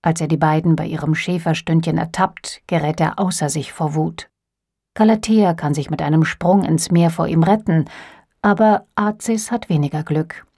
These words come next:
Polyphem zerquetscht ihn mit einem riesigen Stein, den er aus dem Berg gerissen hat. Bei Ovid heißt es, dass Polyphem beim Anblick der beiden so laut schreit,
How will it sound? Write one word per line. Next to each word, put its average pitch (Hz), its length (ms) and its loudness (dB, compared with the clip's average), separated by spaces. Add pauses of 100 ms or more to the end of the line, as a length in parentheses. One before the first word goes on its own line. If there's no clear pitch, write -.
(120)
Polyphem 220 560 2
zerquetscht 165 640 -4
ihn 160 140 2
mit 151 140 0
einem 151 200 0
riesigen 165 480 -2
Stein, 147 460 0
den 151 160 0
er 151 100 -2
aus 156 140 -6
dem 156 160 0
Berg 143 240 0
gerissen 147 480 0
hat. - 280 -6 (800)
Bei 196 300 2
Ovid 196 420 0
heißt 160 340 0
es, - 280 -4
dass 151 180 -6
Polyphem 170 640 0
beim 151 200 0
Anblick 165 460 0
der 160 120 0
beiden 156 340 2
so 165 260 0
laut 156 320 0
schreit, 165 460 0